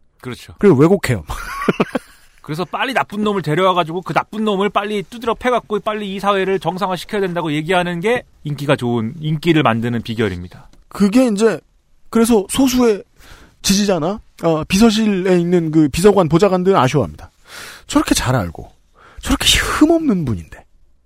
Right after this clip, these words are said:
Speaker 2: 왜 대중은 저 사람들을 몰라주나? 저 사람 몰라주나? 대중은 이런 메시지를 보냈다는 거예요. 호프스테터에 따르면 저거 몰라도 되고 흠도 많이 겪어봤는데, 예,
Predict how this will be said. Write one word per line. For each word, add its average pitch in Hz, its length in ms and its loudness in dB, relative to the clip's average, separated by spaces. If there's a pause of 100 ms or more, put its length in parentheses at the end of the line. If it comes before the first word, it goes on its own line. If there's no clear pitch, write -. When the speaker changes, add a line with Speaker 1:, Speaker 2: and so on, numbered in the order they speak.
(340)
Speaker 2:
왜 330 340 2
대중은 226 340 4
저 - 140 -6
사람들을 190 320 0
몰라주나? 123 500 -6 (260)
저 - 80 -4
사람 170 180 4
몰라주나? 131 400 0 (760)
대중은 247 460 6
이런 247 220 4
메시지를 226 380 4
보냈다는 208 420 2
거예요. 247 260 6
호프스테터에 220 540 2
따르면 175 440 4 (1120)
저거 254 320 4
몰라도 262 460 2
되고 196 640 4 (1200)
흠도 320 380 4
많이 226 240 4
겪어봤는데, 220 1300 2 (420)
예, 220 400 2